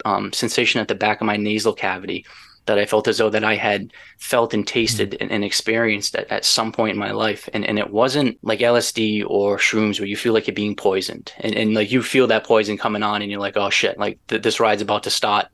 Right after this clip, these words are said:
Speaker 1: Um, <laughs> it's
Speaker 2: <laughs>
Speaker 1: pumping through my veins. Where this, this is almost like the veil's been taking off,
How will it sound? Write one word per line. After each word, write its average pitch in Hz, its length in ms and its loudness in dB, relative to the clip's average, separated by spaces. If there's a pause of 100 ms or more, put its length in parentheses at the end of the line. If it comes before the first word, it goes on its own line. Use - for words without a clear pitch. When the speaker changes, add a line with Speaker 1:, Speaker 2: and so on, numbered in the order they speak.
(160)
Speaker 1:
Um, 98 420 0
<laughs> - 100 -16 (460)
it's 117 160 0
Speaker 2:
<laughs> 120 40 -2
Speaker 1:
pumping 110 280 0
through 107 140 0
my 101 140 0
veins. 107 360 -2 (320)
Where 113 100 4
this, 135 320 4
this 147 240 4
is 127 140 0
almost 110 400 0
like 101 340 -4 (460)
the 147 80 2
veil's 117 320 4
been 117 120 2
taking 110 360 0
off, 120 420 0